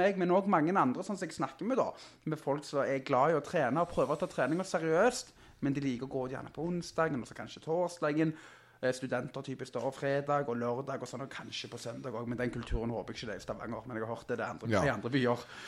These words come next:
Speaker 1: Eh,
Speaker 2: Ja.
Speaker 1: men
Speaker 2: Ja, altså, det, det,
Speaker 1: Og da ødelegger det vel?
Speaker 2: Ja, da ødelegger det, ja,
Speaker 1: Ja.
Speaker 2: det gjør det.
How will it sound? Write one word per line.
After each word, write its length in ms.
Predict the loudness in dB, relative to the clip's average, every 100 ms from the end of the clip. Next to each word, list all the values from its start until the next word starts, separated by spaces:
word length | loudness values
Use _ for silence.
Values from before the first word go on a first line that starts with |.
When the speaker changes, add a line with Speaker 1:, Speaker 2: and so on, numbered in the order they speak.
| -14 -12 0
Speaker 1:
Eh, 220 | 4 6
Speaker 2:
Ja. 80 | 6
Speaker 1:
men 240 | 6 4 0 -4 -6 -4 -4 0 12
Speaker 2:
Ja, 140 | 12 12
altså, 220 | 12 12
det, 280 | 12 8 6
det, 80 | 2 2
Speaker 1:
Og 140 | 8
da 60 | 10 10 8 4
ødelegger 340 | 2 -2 0
det 60 | 4
vel? 60 | 8
Speaker 2:
Ja, 80 | 10
da 100 | 12 10
ødelegger 380 | 10 4 0
det, 80 | 2
ja, 100 | 4 6
Speaker 1:
Ja. 140 | 6 6
Speaker 2:
det 80 | 6
gjør 240 | 6 6 6
det. 160 | 4